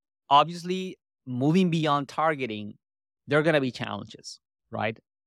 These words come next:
And I feel there are many things that you can say about challenges to overcome when you are working with buying committees.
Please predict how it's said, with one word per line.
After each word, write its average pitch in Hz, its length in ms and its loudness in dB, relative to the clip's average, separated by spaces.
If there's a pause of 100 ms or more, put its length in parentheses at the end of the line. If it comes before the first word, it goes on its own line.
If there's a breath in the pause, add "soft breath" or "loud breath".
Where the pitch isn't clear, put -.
(200)
And 135 280 -2 (260)
I 170 140 0
feel 208 340 2
there 175 140 6
are 160 60 6
many 151 280 0
things 139 320 -2
that 139 100 -2
you 131 140 -4
can 123 140 -4
say 131 180 -4
about 113 460 -2
challenges 151 720 -4
to 117 360 -6 (440)
overcome 127 720 0
when 113 180 -6
you 120 160 -4
are 113 180 2
working 117 460 -6
with 107 160 -10
buying 113 300 -2
committees. 131 560 -8